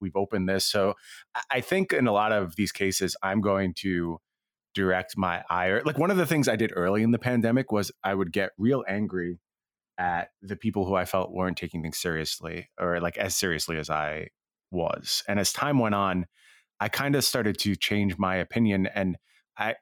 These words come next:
I stopped being angry at them and started being at, being angry at the system that left them in a place where,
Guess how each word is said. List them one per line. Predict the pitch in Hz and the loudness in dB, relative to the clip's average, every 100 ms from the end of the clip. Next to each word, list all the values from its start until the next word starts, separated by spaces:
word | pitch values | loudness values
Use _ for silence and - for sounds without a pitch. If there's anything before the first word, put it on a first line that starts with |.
| - | -4
I | 113 | -2
stopped | - 117 127 | 0 0 2
being | 180 151 | 4 4
angry | 120 117 107 | 4 4 2
at | 85 | 2
them | 92 101 165 | 0 2 2
and | - | 2
started | - 110 101 | 2 2 2
being | 95 101 95 90 | 2 4 4 2
at, | 87 90 - _ _ _ _ | 0 -4 -6 _ _ _ _
being | 127 | 2
angry | 107 101 95 | 2 2 0
at | |
the | - | 0
system | - 127 - 95 | 0 2 2 0
that | 87 | 2
left | 90 104 | 0 0
them | - 98 | 0 0
in | |
a | 87 | 0
place | - 90 120 160 - | 0 0 2 2 2
where, | 101 92 90 | 2 4 2